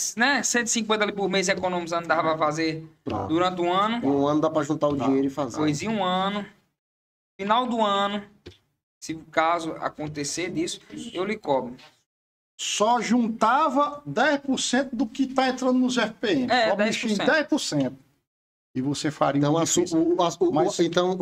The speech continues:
Speaker 2: então, assim, o compromisso tá assumido.
Speaker 3: Não, o compromisso não tá assumido como tá aprovado perante vocês e todos os telespectadores e perante a minha comunidade,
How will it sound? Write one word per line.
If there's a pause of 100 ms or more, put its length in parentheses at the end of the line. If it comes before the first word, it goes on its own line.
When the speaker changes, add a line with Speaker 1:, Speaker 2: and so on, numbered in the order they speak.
Speaker 2:
então,
assim,
o
compromisso
tá
assumido.
Speaker 3:
Não,
o
compromisso
não
tá
assumido (260)
como
tá
aprovado (840)
perante
vocês (360)
e
todos
os
telespectadores
e
perante
a
minha
comunidade,